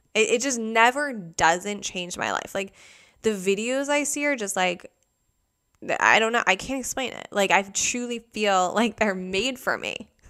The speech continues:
<laughs> which I should probably be scared of. But, like, I don't know.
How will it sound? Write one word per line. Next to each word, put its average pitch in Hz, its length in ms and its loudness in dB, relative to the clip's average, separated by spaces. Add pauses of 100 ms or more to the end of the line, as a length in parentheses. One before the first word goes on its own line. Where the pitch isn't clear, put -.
(340)
<laughs> - 520 -10
which 214 180 2
I 220 80 8
should 214 200 2
probably 233 420 4
be 214 140 -4
scared 220 380 2
of. - 240 -2
But, 170 100 -6
like, 196 240 0 (920)
I 240 140 6
don't 277 220 6
know. 202 500 6